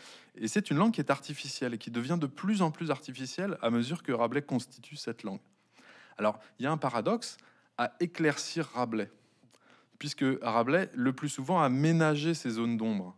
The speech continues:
parce qu'il a cherché un lecteur qui était capable d'aller se frotter, euh, à, à, à ces zones d'ombre. Donc voilà, moi, c'est ça qui,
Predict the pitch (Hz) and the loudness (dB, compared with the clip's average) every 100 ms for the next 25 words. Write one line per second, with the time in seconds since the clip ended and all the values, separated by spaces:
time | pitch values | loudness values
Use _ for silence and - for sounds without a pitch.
0 | - 117 - 117 110 117 147 - 170 139 | -8 -8 -4 0 0 2 -2 0 0 2
1 | 123 - 165 - 117 - 110 - 147 - | 0 0 -2 -2 -8 -6 -6 -4 -4 2
2 | 196 151 110 - 113 117 143 - 120 - | 2 2 -4 -4 0 2 2 -2 -6 -2
3 | 135 - 175 165 _ _ _ - 85 - | -4 -2 -4 -6 _ _ _ -16 -12 -2
4 | 123 127 117 98 117 113 113 113 110 95 | 0 0 -2 -2 -2 -2 -2 0 2 0
5 | 87 92 - - - - _ - 120 139 | -6 -10 -20 -20 -20 -20 _ -4 0 0
6 | - 131 110 127 175 131 - 196 - 135 | 2 2 4 4 2 0 0 -2 -2 -10